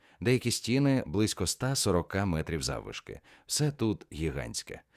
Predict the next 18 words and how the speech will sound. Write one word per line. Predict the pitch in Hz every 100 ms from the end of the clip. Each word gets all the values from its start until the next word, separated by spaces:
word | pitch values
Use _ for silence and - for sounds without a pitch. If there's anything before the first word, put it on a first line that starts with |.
| - - -
Знизу | 80 135 113 110
видно | 82 104 107 95 85
дерева | 64 85 90 92 80
тропічного | 78 73 82 - 78 69
лісу | 76 107 - 65
навколо | 65 71 - 71 71
отвору. | 65 - 107 107 _ _ _ _ _ _ _ _ _ -
Колись | 90 92 87 90
річка | 92 - -
всередині | 67 - 80 78 78
Сондун | 76 - 78 73 110
так | 104 80
сильно | - 87 85
розмила | 90 95 101 104
вапняк, | 107 85 67 57
що | - 80
стеля | - 87 80 78
обвалилась | - 82 76 92 113 104 67 -